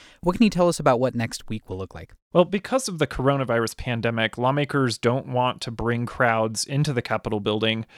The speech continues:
Speaker 2: uh, so they're planning to have what I'm calling a, a soft opening of the session. That means there's not gonna be any of the pomp and circumstance of opening day, no long speeches.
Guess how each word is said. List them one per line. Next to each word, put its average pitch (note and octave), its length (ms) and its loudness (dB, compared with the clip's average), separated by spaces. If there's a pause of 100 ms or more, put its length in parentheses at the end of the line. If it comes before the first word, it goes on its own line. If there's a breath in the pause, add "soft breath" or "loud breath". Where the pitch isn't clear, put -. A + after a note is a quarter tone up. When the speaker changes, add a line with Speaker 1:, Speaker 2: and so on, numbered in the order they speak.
(220 loud breath)
Speaker 2:
uh, A#2+ 120 2
so - 120 0
they're C#3 140 4
planning G3 480 0
to D3+ 80 2
have C#3+ 480 2
what A#2+ 340 0
I'm C#3 180 0
calling C3 400 0
a, A2 180 4
a A2 100 -4
soft - 580 0
opening A#2 480 0
of G2 100 -6
the G#2+ 80 -4
session. - 540 -4 (300 loud breath)
That B2 200 0
means B2 400 -2
there's A2+ 240 -2
not A#2 200 0
gonna A#2 120 -4
be A#2 120 -2
any A#2 140 0
of G#2 60 -4
the G#2+ 100 0
pomp C3 420 0
and A2 120 0
circumstance A#2+ 760 0
of G2+ 140 -6
opening A2 360 -4
day, C#3 480 4 (280 loud breath)
no B2 180 2
long G#2 300 2
speeches. C3+ 880 2